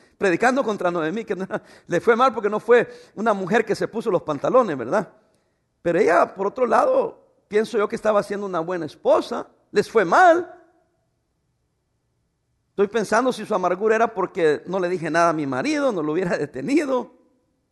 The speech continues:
No sé si su amargura era por andar siguiendo a este. Me fue mal. Ahí le pregun-, le preguntan, hermanos, ustedes a Noemí después. Lo que nos ocupa es Ruth, que ella no tenía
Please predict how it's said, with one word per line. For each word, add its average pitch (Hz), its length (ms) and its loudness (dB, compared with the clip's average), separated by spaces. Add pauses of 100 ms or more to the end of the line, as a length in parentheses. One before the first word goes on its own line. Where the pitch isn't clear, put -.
(800)
No 202 120 2
sé 233 140 0
si 170 80 -12
su 226 80 2
amargura 202 500 2
era 214 160 4
por 180 140 0
andar 196 220 -2
siguiendo 214 480 -4
a 196 60 0
este. 220 480 -2 (440)
Me - 100 -12
fue 175 180 -6
mal. 285 540 0 (800)
Ahí 208 120 -2
le 214 100 0
pregun-, 180 260 -6
le 156 120 -4
preguntan, 190 340 -8
hermanos, 175 320 -6
ustedes 180 220 -4
a 180 80 -6
Noemí 147 280 -8
después. - 540 -12 (1800)
Lo 170 100 -4
que 190 80 -2
nos 185 120 0
ocupa 262 340 -2
es 196 80 0
Ruth, 240 220 -6 (1900)
que 202 100 0
ella 277 140 6
no 294 100 2
tenía 277 560 -2